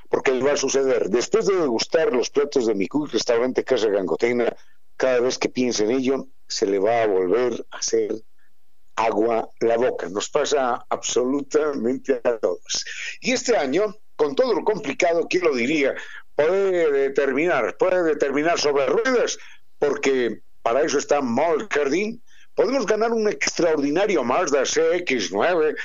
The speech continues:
que es un gran regalo para esta Navidad. Simplemente acumulamos cincuenta dólares en facturas y las registramos desde la comodidad de, de nuestra casa. Entramos a misfacturas punto mall jardín punto com punto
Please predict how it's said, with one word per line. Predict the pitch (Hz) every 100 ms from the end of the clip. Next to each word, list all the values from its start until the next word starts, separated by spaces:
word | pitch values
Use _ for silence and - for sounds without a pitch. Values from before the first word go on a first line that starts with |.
| -
que | 127
es | 151
un | 147
gran | 175 233
regalo | 185 208 220
para | 160
esta | 165 -
Navidad. | 175 175 185 160 - - - -
Simplemente | 170 170 202 196 196
acumulamos | 185 170 208 202 151
cincuenta | 170 202 202 202
dólares | 202 202 165
en | 170
facturas | 156 175 240 262 233 226 - - - - - - - - - -
y | - 175
las | 180 123
registramos | 143 - - - - - 160 - - - - - -
desde | 143 147
la | 147 135
comodidad | 131 131 127 160 175
de, | 160 147
de | 135
nuestra | 143 131 143 139
casa. | - 156 - 135 110 - - -
Entramos | 123 120 202 190
a | 170
misfacturas | 165 135 151 - 233 214 -
punto | 208 180 160
mall | 175 156
jardín | 123 170 170
punto | 165 147 117
com | - 170 127
punto | - 190 -